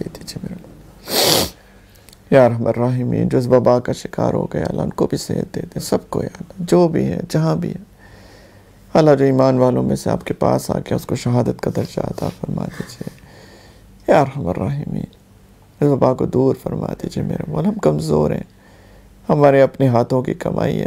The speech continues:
بے شک، لیکن یا اللہ، ہم معافی مانگتے ہیں، توبہ کرتے ہیں، اس کو دور فرما دیجیے۔ یا ارحم الراحمین، یا اللہ، ہم میں سے جو کسی سفلی اثر کا شکار ہے، شیطانی اثرات کا، جادو اس کے اثرات کا،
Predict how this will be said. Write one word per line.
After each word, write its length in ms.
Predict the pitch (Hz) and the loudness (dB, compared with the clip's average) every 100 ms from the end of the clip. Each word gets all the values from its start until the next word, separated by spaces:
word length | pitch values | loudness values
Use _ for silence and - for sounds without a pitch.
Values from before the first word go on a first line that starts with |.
| - | -4
بے 120 | - | -4
شک، 340 | 143 - - - - - - - - - - - - | -2 -6 -10 -18 -20 -20 -20 -20 -20 -20 -20 -20 -2
لیکن 280 | 131 131 131 - | 2 2 2 0
یا 120 | - | 0
اللہ، 240 | - - | -2 -4
ہم 240 | 50 143 135 | -4 0 2
معافی 280 | 131 131 - | 2 2 -2
مانگتے 460 | - 139 - - | 0 -2 -4 -6
ہیں، 80 | - | -4
توبہ 360 | - 135 - - | 0 0 0 -4
کرتے 360 | - - - - | -6 -10 -10 -10
ہیں، 180 | - | -10
اس 100 | 202 | -8
کو 120 | - 156 | -2 0
دور 240 | 147 - | 2 0
فرما 320 | - - - - | -2 -10 -8 -10
دیجیے۔ 260 | - 170 - - - - - - - - - 143 | -12 -18 -18 -20 -20 -20 -20 -20 -20 -20 2 6
یا 100 | 135 | 6
ارحم 200 | 123 127 | 4 0
الراحمین، 600 | 131 123 131 - 143 - - _ - - - - - - - | 0 -2 -4 -4 -6 -6 -10 _ -20 -18 -16 -20 -20 -20 -4
یا 200 | - 139 | 4 6
اللہ، 160 | 131 131 | 6 4
ہم 80 | 127 | 2
میں 120 | 131 | 0
سے 120 | 127 107 | -2 -2
جو 180 | 131 131 | 0 0
کسی 280 | 135 - 131 | -2 -6 -2
سفلی 420 | 139 139 135 127 | 0 0 2 2
اثر 240 | 123 123 | 2 -2
کا 140 | - 123 | -4 -4
شکار 460 | - - 127 120 | -4 -4 -2 0
ہے، 120 | 123 | -2
شیطانی 560 | 123 127 120 123 123 123 | -2 -2 2 0 2 -2
اثرات 460 | 123 - 123 - - | -2 -4 -4 -4 -6
کا، 140 | - - | -6 0
جادو 380 | 120 123 123 - | 0 0 -2 -4
اس 120 | - | -6
کے 120 | 123 | -8
اثرات 460 | 120 - - - | -4 -4 -4 -6
کا، 120 | - | -12